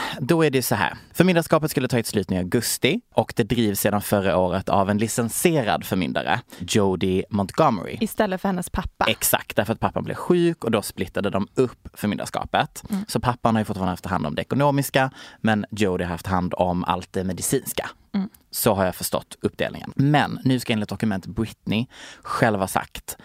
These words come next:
Speaker 1: att hon inte vill ha tillbaka sin pappa.
Speaker 2: Mhm.
Speaker 1: Det var det som folk då kände var ett genombrott.
Speaker 2: Mm.
Speaker 1: Att det är första gången som hon uttalar sig aggressivt.
Speaker 2: Nej, men vart har hon uttalat sig om det?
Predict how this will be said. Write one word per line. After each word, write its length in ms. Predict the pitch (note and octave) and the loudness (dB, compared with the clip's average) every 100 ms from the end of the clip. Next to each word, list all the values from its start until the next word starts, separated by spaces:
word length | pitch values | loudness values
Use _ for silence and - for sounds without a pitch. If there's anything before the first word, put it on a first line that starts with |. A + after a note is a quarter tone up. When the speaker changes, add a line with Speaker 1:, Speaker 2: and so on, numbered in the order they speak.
| - | -20
Speaker 1:
att 140 | - - | -8 -4
hon 140 | F#2 - - | -4 -6 2
inte 520 | B2+ B2 - - E2+ - _ | 4 4 0 -2 -2 -4 _
vill 140 | - F2 | -4 0
ha 220 | F2+ - _ _ | 0 -2 _ _
tillbaka 440 | - E2 - - - _ _ | -2 -2 -2 -8 -10 _ _
sin 140 | - E3+ | -6 -4
pappa. 240 | - - - _ - | -6 -10 -18 _ -4
Speaker 2:
Mhm. 1000 | G3 - G#3 A#3+ A#3 A3 G#3 G3 F#3+ F#3 | -4 -2 0 2 0 0 0 0 0 0
Speaker 1:
Det 80 | B2 | 2
var 100 | A2+ | 2
det 240 | A2 A2 F#2 | 2 2 0
som 140 | G#2 | 0
folk 220 | G#2 F#2 | 0 0
då 120 | - | -2
kände 260 | F#2 F#2+ F#2 | 0 0 2
var 160 | F2 D2+ | 0 0
ett 160 | F2+ - | -4 -10
genombrott. 1040 | G2 G2+ G2 F2+ B1+ - G#2 - - - | -2 0 0 0 -4 -2 -2 -4 -10 -10
Speaker 2:
Mm. 300 | G#3 G3+ F#3+ F#3+ | -6 -6 -6 -2
Speaker 1:
Att 80 | |
det 80 | G2+ | 0
är 60 | G2+ | 0
första 340 | - G2 - | 0 -2 0
gången 120 | F#2 | -2
som 120 | F#2 F#2+ | 0 -2
hon 380 | F#2 F2 E2+ - | 0 0 -2 -2
uttalar 540 | G#2 A2 - F2 F2+ | -2 -2 -2 -2 -2
sig 400 | F2 F#2 E2+ E2+ - _ _ _ - | -4 -2 -2 -4 -12 _ _ _ 2
aggressivt. 960 | A2+ A#2+ G2+ - - - C#2+ G2 C3+ | 2 2 -4 -10 -10 -10 -6 -6 -4
Speaker 2:
Nej, 200 | A#3+ C4+ D4 | 0 0 0
men 260 | C#4+ C#4 | 0 0
vart 280 | A#3+ D4 C4+ | 2 0 0
har 120 | - | 0
hon 160 | B3 A#3 | 0 0
uttalat 340 | A3 - G3+ | 0 -2 -4
sig 120 | - G3 | -2 -2
om 100 | G#3+ | -2
det? 160 | G3 | -4